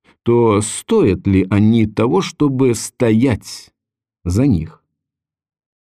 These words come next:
Действительно, с присоединением Восточной Малороссии главный узел этого вопроса развязывался. Польша переставала быть опасной для Москвы,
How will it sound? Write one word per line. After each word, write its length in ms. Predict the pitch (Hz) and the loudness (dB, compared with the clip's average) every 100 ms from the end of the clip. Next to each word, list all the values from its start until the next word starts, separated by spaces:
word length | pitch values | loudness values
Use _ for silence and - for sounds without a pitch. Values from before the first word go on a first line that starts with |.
| _ _ - - | _ _ -20 -8
Действительно, 760 | 135 196 214 208 92 80 80 | -6 -4 -4 -4 -2 -4 -6
с 120 | 80 | -8
присоединением 800 | - - - 123 135 156 147 131 | -4 -4 0 0 2 2 2 2
Восточной 560 | 110 120 - 131 127 120 | 2 -2 -2 -4 0 0
Малороссии 560 | 120 127 190 180 - 85 | 0 0 -2 -4 -6 -2
главный 400 | 113 120 120 110 | 0 2 0 0
узел 320 | 117 95 101 | 0 2 2
этого 260 | 101 92 92 | 0 0 0
вопроса 640 | 110 190 185 90 78 - _ _ _ - | 0 -2 -2 -6 -8 -10 _ _ _ -6
развязывался. 840 | 175 170 107 82 - - - - _ _ _ - | -4 0 -2 -4 -14 -18 -20 -20 _ _ _ -4
Польша 460 | 147 208 - 104 | 0 0 -2 -8
переставала 580 | 95 95 92 90 131 151 | -2 -2 0 -2 0 0
быть 220 | 127 131 | 0 -2
опасной 540 | 95 - 156 156 127 131 | -4 -4 -10 -8 -4 -2
для 160 | 127 | 0
Москвы, 680 | 156 190 - - 78 - | -2 -4 -10 -12 -10 -12